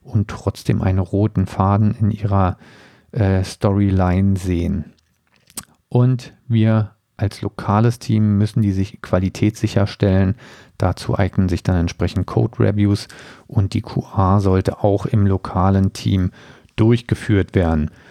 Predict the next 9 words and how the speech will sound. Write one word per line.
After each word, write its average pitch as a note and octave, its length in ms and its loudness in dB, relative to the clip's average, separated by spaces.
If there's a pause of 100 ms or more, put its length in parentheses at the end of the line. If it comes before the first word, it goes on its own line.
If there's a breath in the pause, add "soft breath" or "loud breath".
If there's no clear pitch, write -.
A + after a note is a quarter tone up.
(220 loud breath)
Klare A#2 360 2
Kommunikationsregeln C#3+ 1300 2
hatte B2+ 220 -2
ich A2+ 120 -6
eben A2 180 2
erwähnt G#2 520 0 (320 loud breath)
und A#2+ 440 0
ganz G2 280 0
wichtig, G2+ 560 0